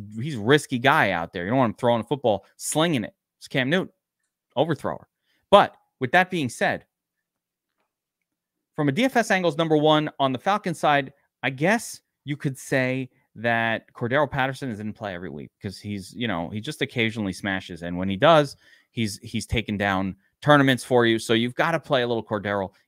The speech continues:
even in the worst of matchups like this one, which is not a good matchup. Um, but you gotta play a little Cordero.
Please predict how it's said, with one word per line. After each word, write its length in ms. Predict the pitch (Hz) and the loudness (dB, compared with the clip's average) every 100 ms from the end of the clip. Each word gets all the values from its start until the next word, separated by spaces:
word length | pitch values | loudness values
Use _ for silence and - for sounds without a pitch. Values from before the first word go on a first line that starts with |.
| - | -6
even 220 | 185 208 | -2 0
in 100 | 180 | 2
the 80 | 143 | 4
worst 280 | 127 135 - | 6 4 2
of 120 | 117 | 0
matchups 440 | 120 117 - 101 | 0 0 -2 -4
like 160 | 101 92 | -6 -4
this 260 | 95 107 - | -6 -6 -8
one, 260 | 52 60 | -14 -12
which 200 | 101 - | -12 -6
is 60 | 131 | 2
not 160 | 180 | 2
a 40 | 135 | 2
good 160 | 92 | -4
matchup. 380 | 98 110 - - _ _ _ _ _ | -8 -8 -10 -20 _ _ _ _ _
Um, 220 | 107 107 | -2 0
but 60 | 127 | 0
you 40 | |
gotta 140 | 277 330 | 0 2
play 100 | 269 | 2
a 40 | |
little 140 | 170 | 2
Cordero. 360 | - 110 87 | -2 -6 -6